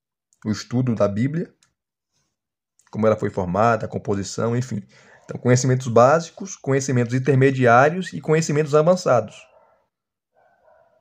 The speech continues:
Tá? E no final tem perguntas. Perguntas, tanto básicas, intermediárias e difíceis, né? Avançadas. Aí começa aqui, ó,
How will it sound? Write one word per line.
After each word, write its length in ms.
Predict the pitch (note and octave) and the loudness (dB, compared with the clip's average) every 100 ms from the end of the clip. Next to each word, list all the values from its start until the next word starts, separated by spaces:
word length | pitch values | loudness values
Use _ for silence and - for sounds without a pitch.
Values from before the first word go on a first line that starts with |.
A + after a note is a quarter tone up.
| _ _ - | _ _ -2
Tá? 380 | G2 B2+ D#3+ _ _ _ _ _ _ - - | 4 4 2 _ _ _ _ _ _ -20 -4
E 80 | B2 | 0
no 120 | D3 | 0
final 460 | F3 D#3 C#3 F3 F3 | 0 2 4 4 2
tem 180 | F3+ | -2
perguntas. 1000 | E3 G3 F#3+ C3 E3 E3+ - - - - _ - _ _ _ _ | 2 2 2 0 -2 -2 -8 -10 -14 -18 _ -20 _ _ _ _
Perguntas, 720 | - C#3 C3 C3+ B2+ F2 - - _ _ _ | -2 0 2 0 -2 -6 -16 -20 _ _ _
tanto 280 | B2+ D#3 A#2 | 0 0 0
básicas, 800 | G2+ B2+ D#3+ F#3 G3 G3 - - | 4 6 6 2 -6 -6 -8 -12
intermediárias 1080 | B2+ C3+ B2+ C3+ B2+ A#2 B2 D3 G3 C4+ - _ _ _ _ _ _ | -8 0 2 2 2 2 4 2 0 -6 -14 _ _ _ _ _ _
e 160 | B2+ C3 | -2 -2
difíceis, 580 | E3 - F3+ F3+ A2+ G2+ | -2 -2 0 0 -2 -2
né? 200 | A#2 - | -2 -2
Avançadas. 880 | A2 A2+ D#3+ - B2+ G#2 - - _ - | 0 2 2 4 2 2 -4 -16 _ -8
Aí 140 | B2 | -4
começa 360 | F3 D#3+ D3+ D#3 | 2 4 4 2
aqui, 200 | - | -6
ó, 100 | G#2+ | -10